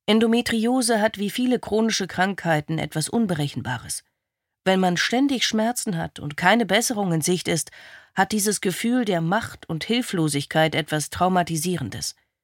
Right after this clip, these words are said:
Zudem berührt die Endometriose häufig so viele Aspekte des Lebens,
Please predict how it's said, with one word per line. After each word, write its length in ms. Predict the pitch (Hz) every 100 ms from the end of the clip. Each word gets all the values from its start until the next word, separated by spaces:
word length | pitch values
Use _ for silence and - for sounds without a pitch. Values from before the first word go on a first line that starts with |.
| _ _ _
Zudem 520 | - 180 180 190 208 196 - _
berührt 360 | - 185 214 190
die 120 | 190
Endometriose 960 | 202 220 202 185 - 175 180 226 196 170
häufig 320 | 165 165 151
so 140 | 220
viele 300 | 240 269 208
Aspekte 440 | 151 - 214 - 165
des 200 | 151 147
Lebens, 420 | 151 180 202